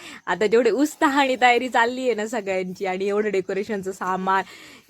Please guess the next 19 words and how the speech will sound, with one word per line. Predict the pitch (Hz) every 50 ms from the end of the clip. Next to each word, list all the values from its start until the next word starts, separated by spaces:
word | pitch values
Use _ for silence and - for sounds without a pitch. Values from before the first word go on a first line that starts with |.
| - 180 -
प्रत्येक | 294 285 - _ - 330 330 262
गोष्ट, | 226 - 302 330 349 320 - 294
each | 269 254 254 226 -
and | 277 262 247
every | 254 277 294 311 302 311 311 302
गोष्ट | 262 254 294 285 269 254
इथं | 233 233 240 233
भेटते. | 220 247 190 180 - 185
काय | - 196 202 202 190
लागत | 190 208 202 208 208 220 220 208
असेल | 220 220 233 - _ _ _ _ _ _ _ _ _ _ _ _ _ _ _ - 190
तेवढं | 233 233 240 254
सगळं. | - 247 226 214 208 - _ _ _ _ _ _ _ _ -
एकदम | 233 247 254 -
छान | - 254 254 233 247 220
छान | 262 269 254 247
डेकोरेशनचं | 233 233 233 233 233 233 262 247 233 214 220
सामान | 214 254 226 214 214 214 208 202
आहे. | 202 208 214